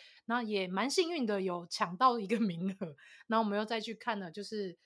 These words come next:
儿童心智科的部分。那我觉得很感谢是儿童心智科那一个，那一位林祥元医师，他真的从头到尾花了半年的时间来去确诊孩子有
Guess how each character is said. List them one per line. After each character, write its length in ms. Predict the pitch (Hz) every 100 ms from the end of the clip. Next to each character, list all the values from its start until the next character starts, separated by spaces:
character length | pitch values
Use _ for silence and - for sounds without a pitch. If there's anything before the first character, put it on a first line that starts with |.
| _ _
儿 100 | 208
童 160 | 214 208
心 160 | 214
智 100 | 190
科 180 | 190 208
的 40 |
部 160 | 180 196
分。 240 | 175 180 - _ _ -
那 160 | 359
我 120 | 262 240
觉 120 | 262
得 160 | 330
很 220 | 269 233 262
感 240 | 233 180
谢 200 | 226 247
是 260 | 226 240 220
儿 100 | 220
童 160 | 254
心 140 | 254 277
智 140 | 269
科 220 | 226 247
那 200 | 240 240
一 60 | 233
个， 200 | 202 190
那 120 | - 262
一 60 |
位 220 | 226 240
林 160 | 202 208
祥 180 | 208 208
元 160 | 202
医 100 | 202
师， 240 | 202 - 208
他 360 | - 233 240 - _
真 200 | - 269
的 120 | 269 214
从 200 | 208 202
头 120 | 202
到 220 | 262 226
尾 240 | 185 160 - - - _ _
花 140 | - 311
了 100 | 233
半 300 | - 285 214
年 120 | 185
的 100 | 185
时 300 | - 185 180
间 300 | - 208 202
来 140 | 190
去 200 | 185 262 247
确 340 | - 302 220
诊 240 | - 175 165
孩 220 | - 214
子 180 | 226
有 120 | 220